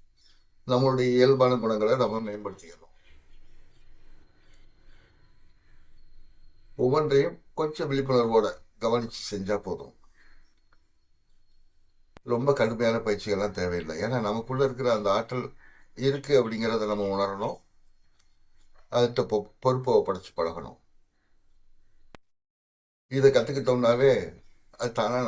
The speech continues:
நடக்கும். நம்மளுடைய தேவைகள் பூர்த்தியாகும். இயல்பா நம்மளுடைய மனமும் உடலும் சரியான பாதையில போகும். நம்மளுடைய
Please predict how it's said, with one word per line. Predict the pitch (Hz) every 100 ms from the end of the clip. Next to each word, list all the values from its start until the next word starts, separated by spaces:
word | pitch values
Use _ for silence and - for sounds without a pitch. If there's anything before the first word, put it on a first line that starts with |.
| 95
நடக்கும். | 95 - - - 101
நம்மளுடைய | 101 95 95
தேவைகள் | 101 101 101 101
பூர்த்தியாகும். | 101 95 101 92 147 - - - - _ -
இயல்பா | 123 131 131 135 117
நம்மளுடைய | 113 107 107 107 98
மனமும் | 107 107 117 143 - _
உடலும் | 110 107 117 - _ _ _ -
சரியான | 110 107 104
பாதையில | 95 95 95
போகும். | 92 98 127
நம்மளுடைய | 101 101 92